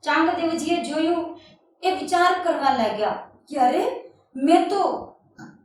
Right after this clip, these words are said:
સજીવ ઉપર આધિપત્ય જમાયું, સજીવ મારી આજ્ઞાનું પાલન કરે છે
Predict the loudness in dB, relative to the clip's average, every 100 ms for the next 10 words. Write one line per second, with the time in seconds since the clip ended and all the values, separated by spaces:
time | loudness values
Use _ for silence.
0 | -20 4 6 8 4 2 0 -2 4 4
1 | 4 2 -2 0 -2 -2 -4 -4 -4 -2
2 | -2 0 -2 -6 -10 -18 _ _ _ _
3 | -20 -18 0 2 4 2 4 4 4 0
4 | 0 0 2 2 2 0 -2 0 0 -2
5 | -4 -4 -4 -6 -8 -8 -12